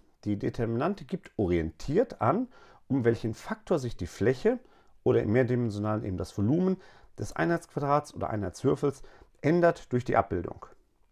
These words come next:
Das wiederum heißt allgemeiner, gibt eben an, um welchen Faktor sich entsprechend, ähm, Flächen beziehungsweise Volumina ändern durch diese Abbildung.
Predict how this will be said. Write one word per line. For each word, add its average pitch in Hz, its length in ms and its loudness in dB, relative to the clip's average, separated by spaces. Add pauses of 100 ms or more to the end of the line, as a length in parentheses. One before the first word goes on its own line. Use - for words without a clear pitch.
(720)
Das 143 240 10
wiederum 160 320 4 (140)
heißt 104 260 2
allgemeiner, 120 720 2 (120)
gibt 110 260 -6
eben 107 220 -4
an, 113 300 -4
um 104 180 -6
welchen 95 220 -4
Faktor 110 440 -2 (320)
sich 104 300 -4
entsprechend, 101 640 -6 (520)
ähm, 120 480 -2
Flächen 113 340 2
beziehungsweise 113 480 -2
Volumina 104 380 0
ändern 113 500 0
durch 95 180 -6
diese 92 240 -4
Abbildung. - 460 -10